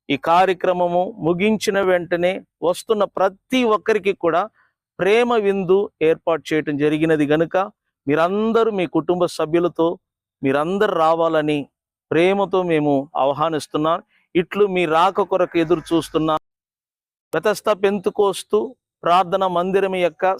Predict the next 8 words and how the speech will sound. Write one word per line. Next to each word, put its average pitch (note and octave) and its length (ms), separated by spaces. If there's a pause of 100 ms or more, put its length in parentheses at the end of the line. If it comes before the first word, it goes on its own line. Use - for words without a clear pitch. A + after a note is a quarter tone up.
(100)
సంఘ F3 220 (140)
విశ్వాసులు, F#3 760 (180)
సంఘ C#3+ 200 (140)
పెద్దలు, F3+ 420 (440)
అలాగనే D3+ 360
పురుషులు, G3 540
స్త్రీలందరూ G#3 960
కూడా E3 220